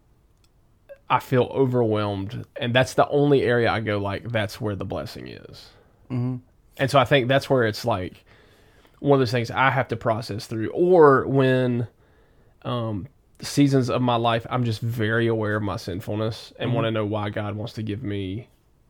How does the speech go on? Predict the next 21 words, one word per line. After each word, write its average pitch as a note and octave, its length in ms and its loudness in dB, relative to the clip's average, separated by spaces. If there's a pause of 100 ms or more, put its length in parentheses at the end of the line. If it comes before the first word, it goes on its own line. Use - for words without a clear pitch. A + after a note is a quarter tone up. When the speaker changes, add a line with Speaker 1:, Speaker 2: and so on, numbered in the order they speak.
(440)
Speaker 1:
minor A2 880 -2 (480)
Speaker 2:
Yeah. F#3+ 280 -6
Speaker 1:
earthly G#2+ 600 -2 (240)
Speaker 2:
Well, F3 160 -4
I E3+ 100 -2
think F3+ 280 -2
Speaker 1:
things. A#2+ 220 -4
Speaker 2:
God D3+ 180 2
is D#3 120 -2
a C#3+ 40 2
God C3 260 2
who, A#2+ 200 -2 (280)
who C3+ 100 -2
gives C3 320 0
and C3 120 -4
takes B2+ 280 -6
away, A#2+ 440 -4 (280)
and B2 140 0
both B2+ 220 2
are B2 60 0
blessings. G#2 680 -6